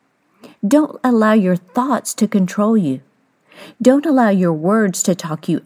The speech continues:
out of who God has created you to be. You, my friend, again I'll say it, are more than enough. You are amazing, you are talented,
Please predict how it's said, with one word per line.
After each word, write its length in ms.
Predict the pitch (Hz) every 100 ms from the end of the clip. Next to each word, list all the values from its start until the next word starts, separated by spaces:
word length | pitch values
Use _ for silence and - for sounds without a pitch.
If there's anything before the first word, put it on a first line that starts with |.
| -
out 260 | 220 233
of 160 | 160 156
who 180 | 185 160
God 460 | - 202 202 190
has 220 | 175 170
created 840 | - - 180 165 170 175 165 156 151
you 420 | 160 196 190 190 -
to 160 | - 190
be. 360 | 165 170 143 175 _ _ _ _ _ _ _ _ -
You, 560 | 170 196 269 190 143 143 _
my 160 | 156 151
friend, 420 | - 160 147 151
again 380 | - 147 175 180
I'll 120 | 185
say 260 | 180 170 143
it, 160 | - -
are 120 | 156
more 320 | 160 180 180
than 220 | 175 175 175
enough. 480 | 160 143 135 - _ _ _ _ _ -
You 200 | 190 175
are 140 | 156
amazing, 800 | 143 156 160 190 196 214 202 196 _ _ _
you 180 | 180 170
are 100 | 139
talented, 800 | 123 - 180 196 196 190 190 185